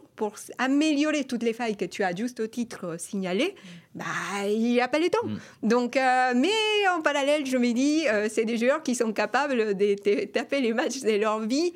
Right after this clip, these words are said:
Speaker 1: euh, juste parce que c'est vrai que ces genres de compétitions aussi, ça transforme, ça,
Speaker 3: Et
Speaker 1: vraiment,
Speaker 3: ça
Speaker 1: ça,
Speaker 3: peut, ça peut avoir un effet
Speaker 1: ça a un
Speaker 3: positif sur
Speaker 1: effet.
Speaker 3: la Colombie. Euh, juste sur Nestor Lorenzo pour finir,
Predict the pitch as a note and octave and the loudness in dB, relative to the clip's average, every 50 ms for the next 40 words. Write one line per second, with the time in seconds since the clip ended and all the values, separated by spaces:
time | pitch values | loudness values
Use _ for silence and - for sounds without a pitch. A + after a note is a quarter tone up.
0 | - - - - - A3 G#3+ G#3+ G3+ A#3+ D#4 F4 E4+ - - G#3+ G#3 A3 G3+ G3+ | -8 -16 -10 -4 -2 -2 0 0 0 0 0 -2 -2 -2 -2 -2 -2 -2 -4 -2
1 | - D#4+ F4+ D#4+ B3 A3+ A#3 F#4+ G#4+ F#4+ - C4+ B3 - A#3 G#3 G#3 A3 A3 G#3 | -2 -2 -2 0 -2 -2 0 0 -2 0 0 -2 -2 0 -2 -2 -2 -2 -4 -4
2 | G#3 - G#3+ G3+ G3 G#3 G3+ G3+ G3+ G3 - B3+ C4+ B3+ G#3 G3 G3 - - D#4 | -4 -4 -6 -6 -4 -6 -8 -8 -8 -8 -8 -6 -4 -4 -4 -4 -4 -2 -2 -2
3 | D#4+ - - - - _ - - - F#3 F3 - G3+ G3+ G3 - - - A#3 A3+ | -2 -4 -8 -20 -20 _ -18 -14 -14 -14 -12 -10 -10 -12 -12 -12 -12 -12 -12 -12
4 | A3+ - - - - F#3+ F3 E3 F#3 A2+ B2 B2+ B2+ A2+ G#3+ - A#2 F#3 F#3 - | -12 -14 -16 -14 -12 -12 -8 -4 -2 -2 0 0 -2 -2 -2 -2 -2 -2 0 0
5 | C#3+ D3 D3+ - - - - B2 - - D#3 C#3+ B2+ C3 B2 A#2+ A#2 A#2 A2+ - | 0 0 -2 -4 -4 -4 -4 -4 -2 -2 -2 0 0 0 0 0 -2 -4 -2 -2
6 | D3 - - B2 A2+ A#2 F#3+ F#3+ D3 - - C#3 A#2+ A#2 A2+ - - - A#2+ B2 | -2 -2 0 -2 -2 -2 -2 -2 -4 -2 -2 0 0 0 0 0 -2 -2 0 0
7 | A#2+ A#2+ C#3+ E3+ E3+ - - - - - - A2 A2 A2 A#2+ A#2 G#2+ D3 D3 - | 0 0 0 -2 -2 -4 -10 -18 -16 -8 -4 -4 -2 -2 -2 -2 -2 -2 -2 -2
8 | - D3 B2 B2 A#2 - - B2+ A2+ A2+ A2+ A2+ A#2 A2+ B2+ G#2+ - G#2+ - - | -2 -2 -2 -2 -2 -2 -2 -2 0 0 -2 -2 0 -2 -2 -2 -2 -4 -4 -2
9 | A2+ A#2 D3+ F3 D#3+ | -2 0 0 0 0